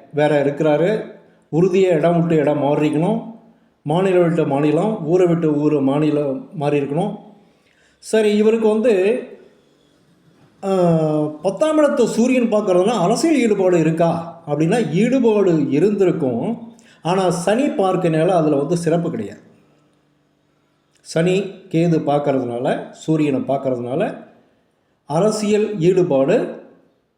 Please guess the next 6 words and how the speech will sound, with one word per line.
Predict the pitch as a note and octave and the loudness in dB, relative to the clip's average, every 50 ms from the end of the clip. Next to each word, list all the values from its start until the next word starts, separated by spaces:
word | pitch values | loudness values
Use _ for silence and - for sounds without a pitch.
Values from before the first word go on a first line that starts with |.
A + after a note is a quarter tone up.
| _ _ _ _ _ _ _ _ _ _ | _ _ _ _ _ _ _ _ _ _
திருப்தி | D#3+ D#3+ E3 E3+ E3 - F#3 F3 | 0 0 0 0 0 0 0 0
இல்லை. | D3+ B2 A2+ A2 B2 B2+ A2+ - - - - - _ _ _ _ _ _ _ _ _ _ _ _ _ _ _ _ _ _ _ - | 0 0 0 -2 -2 -2 -4 -6 -8 -14 -20 -20 _ _ _ _ _ _ _ _ _ _ _ _ _ _ _ _ _ _ _ -6
ஆக, | D3+ D#3+ D#3+ C#3+ C#3 B2+ C3 C3 C3 - - - - _ _ _ _ _ _ _ | -2 -2 0 0 0 -2 -2 -4 -8 -12 -16 -20 -20 _ _ _ _ _ _ _
இப்போ | - C3 C3+ C3+ C#3 C3+ C3 B2 B2 B2+ - - - - - _ _ _ | -10 -8 -4 -2 0 0 0 0 -2 -6 -10 -14 -18 -20 -20 _ _ _
நீங்க | D3+ D3 D3 C#3 C3 C3+ C#3+ | -4 -2 -2 0 0 0 0
கண்டுபிடிச்சிருக்கலாம், | F3 F3+ F3+ E3+ - D3+ C3 - B2+ B2+ A#2+ A#2 A2+ | 0 2 2 2 2 0 -2 -2 -2 -2 -2 -4 -6